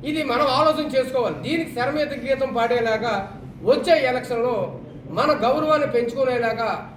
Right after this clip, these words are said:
మన సామాజిక గౌరవం పెంచుకునేలాగా మన ప్రయత్నం ఉండాలి. అలాగే ఈవేళ అనేక విషయాల మీద మనం చూస్తే బీసీలు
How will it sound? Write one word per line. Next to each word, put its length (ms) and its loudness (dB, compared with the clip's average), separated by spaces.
మన 180 0
సామాజిక 600 0
గౌరవం 220 4
పెంచుకునేలాగా 1000 -2
మన 140 2
ప్రయత్నం 680 2
ఉండాలి. 300 0
అలాగే 560 2
ఈవేళ 260 0
అనేక 600 -2
విషయాల 400 -2
మీద 220 0
మనం 380 -2
చూస్తే 280 0
బీసీలు 760 0